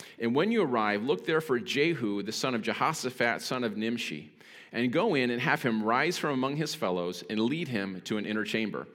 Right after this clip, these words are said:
Remember, there's gonna be something physically happening here in the secret place. We're gonna see it's gonna give us insight into what happens spiritually for us.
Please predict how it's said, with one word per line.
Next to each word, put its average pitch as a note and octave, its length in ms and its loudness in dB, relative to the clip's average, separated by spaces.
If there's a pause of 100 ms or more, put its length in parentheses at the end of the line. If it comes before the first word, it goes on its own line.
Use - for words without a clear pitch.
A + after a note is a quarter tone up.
(260)
Remember, B2+ 180 2
there's A#2+ 120 2
gonna C3+ 80 -2
be B2+ 80 0
something B2+ 380 0
physically C#3 540 2
happening A2 420 2
here G#2+ 180 2
in G#2 80 0
the G#2 80 -4
secret B2 380 -2
place. G#2 260 0
We're G#2+ 60 -4
gonna G2+ 80 -6
see - 140 -2
it's G#2 120 -4
gonna F#2+ 240 -4 (280)
give B2 120 2
us A#2 140 0
insight A2+ 320 2
into G#2 160 0
what F#2 100 0
happens G2 320 0
spiritually G#2 400 -2
for F2 180 -6
us. - 320 -6